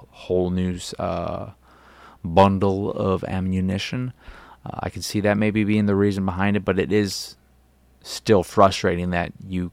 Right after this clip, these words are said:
can't change your weapons, uh, at a point, especially since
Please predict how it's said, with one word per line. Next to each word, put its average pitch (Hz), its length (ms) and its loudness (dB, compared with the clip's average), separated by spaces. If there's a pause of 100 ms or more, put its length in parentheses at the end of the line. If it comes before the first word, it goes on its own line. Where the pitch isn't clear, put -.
(120)
can't 95 440 -4 (220)
change 90 540 -2
your 90 120 2
weapons, 90 600 -2 (720)
uh, 73 420 0
at 85 140 0
a - 40 -4
point, 113 220 2
especially 147 380 2
since - 420 -2